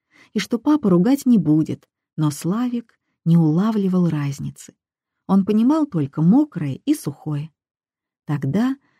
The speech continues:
Галя решила класть Славику запасные трусы, чтобы он мог переодеться.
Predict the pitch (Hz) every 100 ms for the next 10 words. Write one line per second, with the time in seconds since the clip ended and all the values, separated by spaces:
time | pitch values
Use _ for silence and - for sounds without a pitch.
0 | - 190 320 285 208 175 - 247 196 151
1 | 185 247 - - 147 196 208 - 196 208
2 | 254 254 185 147 131 - 139 - - _
3 | _ _ - 151 165 294 254 165 214 -
4 | 185 151 135 127 - -